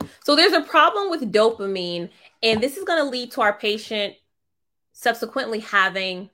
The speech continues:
movement issues, movement issues.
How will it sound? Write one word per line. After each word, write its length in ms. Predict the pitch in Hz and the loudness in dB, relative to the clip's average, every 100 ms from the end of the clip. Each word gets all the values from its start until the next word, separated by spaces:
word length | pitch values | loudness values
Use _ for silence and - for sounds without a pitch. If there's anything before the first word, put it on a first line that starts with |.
| - | -14
movement 720 | 185 196 208 202 185 180 - | -8 -2 -2 -2 -6 -8 -8
issues, 640 | 165 165 160 156 175 - _ _ - | -10 -10 -12 -12 -14 -20 _ _ -10
movement 480 | 190 190 180 165 | -6 -4 -4 -8
issues. 420 | 156 165 160 151 | -8 -10 -10 -10